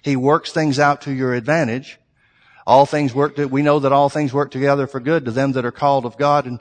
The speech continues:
uh, uh, them that love God and are called according to his purpose.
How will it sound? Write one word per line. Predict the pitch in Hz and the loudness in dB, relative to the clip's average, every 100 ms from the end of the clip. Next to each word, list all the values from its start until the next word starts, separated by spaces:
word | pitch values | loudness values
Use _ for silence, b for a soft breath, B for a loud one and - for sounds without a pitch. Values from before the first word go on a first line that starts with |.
| B B B - | B B B -6
uh, | |
uh, | 120 110 98 107 107 110 104 110 _ _ - | -2 -2 -4 -12 -18 -16 -16 -18 _ _ -8
them | 135 123 | -2 -2
that | 113 | 2
love | 160 143 | 4 4
God | 123 123 | 2 2
and | 131 | 2
are | 110 | -2
called | - 139 117 | 2 2 2
according | 139 123 107 | -4 -4 -4
to | 107 | -6
his | 104 | -6
purpose. | - 190 98 - | -4 -4 -6 -16